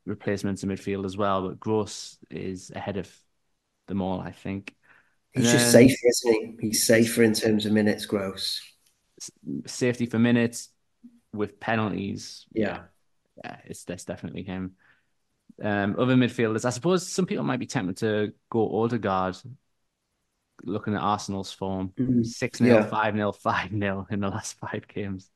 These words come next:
Speaker 1: And it's League, Newcastle up next, and then Sheffield United. Um, and he's done well individually of late as well. It's not just the team. So,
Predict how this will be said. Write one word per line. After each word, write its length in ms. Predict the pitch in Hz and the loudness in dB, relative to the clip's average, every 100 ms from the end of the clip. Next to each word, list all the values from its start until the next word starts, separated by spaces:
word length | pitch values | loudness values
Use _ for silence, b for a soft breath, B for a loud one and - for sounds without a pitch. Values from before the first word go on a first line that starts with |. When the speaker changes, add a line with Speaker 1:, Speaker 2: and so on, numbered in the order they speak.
| b b b b b - | b b b b b -2
Speaker 1:
And 140 | 113 | 0
it's 140 | 110 110 | 0 0
League, 380 | 120 - 113 113 | 0 0 0 0
Newcastle 580 | 113 113 107 107 101 | 0 -2 -4 -2 -4
up 80 | 101 | -2
next, 380 | 104 95 95 - | -2 -4 -4 -6
and 140 | 98 113 | 0 2
then 160 | 113 | 0
Sheffield 420 | 107 107 107 104 98 | -2 -4 -2 -2 -2
United. 560 | 101 104 98 98 92 _ _ - | -2 -2 -4 -8 -10 _ _ -12
Um, 720 | 104 101 - 107 101 101 98 b b b _ _ _ _ | -8 -6 -4 -2 -2 -4 -6 b b b _ _ _ _
and 140 | - 117 | -2 0
he's 140 | 117 | 2
done 200 | 127 120 | 4 4
well 180 | 117 113 | 4 4
individually 720 | 110 101 110 104 104 98 98 127 _ _ | 2 -2 -4 -2 -2 -2 -8 -20 _ _
of 160 | 101 98 | -8 -4
late 220 | 95 92 | -4 -4
as 120 | 92 | -4
well. 240 | 101 98 95 | -2 0 -2
It's 160 | - | -6
not 140 | 104 98 | -10 -8
just 220 | 101 - | -10 -12
the 80 | 95 | -14
team. 420 | - 101 98 92 | -8 -6 -4 -6
So, 320 | - 95 - | -8 -8 -8